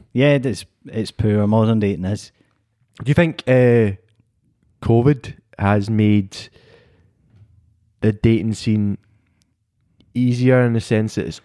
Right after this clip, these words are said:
Speaker 2: all in the apps and there's no expectation of meeting them in a normal way? And it's, like, fast-tracked that, so, like, we're getting, it's,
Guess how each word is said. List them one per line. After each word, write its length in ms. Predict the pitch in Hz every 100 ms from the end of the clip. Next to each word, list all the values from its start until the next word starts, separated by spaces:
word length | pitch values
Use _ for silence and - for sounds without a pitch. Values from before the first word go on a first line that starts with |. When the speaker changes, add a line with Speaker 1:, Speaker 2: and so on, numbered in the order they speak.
| -
Speaker 2:
all 280 | 107 107
in 80 | 117
the 80 | 117
apps 340 | 117 120 -
and 120 | 110 107
there's 160 | 104
no 240 | 113 110 113
expectation 640 | 113 - 107 - 107 110
of 60 | 107
meeting 160 | 110
them 140 | 98 101
in 80 | 104
a 60 |
normal 320 | 101 104 123
way? 180 | 131 151 - - - - - - - -
And 140 | 110
it's, 140 | 107 -
like, 140 | 101
fast-tracked 680 | - 110 101 - - 135 -
that, 240 | 127 120
so, 140 | - 110
like, 180 | 101 95
we're 120 | 98
getting, 400 | 101 98 98 95 - _ - - -
it's, 160 | 101